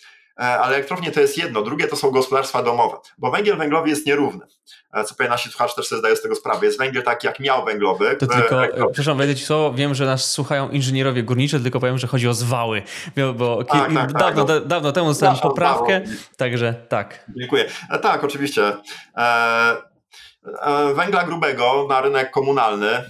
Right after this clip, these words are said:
Speaker 1: jakieś tam orzechy, kostki, ekogroszki, po prostu nie mamy w Polsce dość, bo nasz węgiel przy naszych metodach wydobycia ścianowego po prostu jakby,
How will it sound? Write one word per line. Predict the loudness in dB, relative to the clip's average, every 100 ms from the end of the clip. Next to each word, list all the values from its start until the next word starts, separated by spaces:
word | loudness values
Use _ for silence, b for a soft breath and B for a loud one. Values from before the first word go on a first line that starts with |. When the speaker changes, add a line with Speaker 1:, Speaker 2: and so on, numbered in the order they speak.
| -14
Speaker 1:
jakieś | -12
tam | -6 -4
orzechy, | 0 0 -2 0 2 2
kostki, | 0 -2 -2 -2
ekogroszki, | 0 0 0 0 -4
po | -6 -6
prostu | -10 -8
nie | -4
mamy | -2 -2
w | 0
Polsce | -2 -2 -4 -2
dość, | 0 0
bo | 0 2 2 2
nasz | 0 0
węgiel | -4 -4 -8
przy | -4
naszych | -4 -6
metodach | -10 -4 -2 -2
wydobycia | -4 -4 -4
ścianowego | -4 -6 -4 -2 -2 -6
po | -8
prostu | -8 -8 -8
jakby, | -12 -10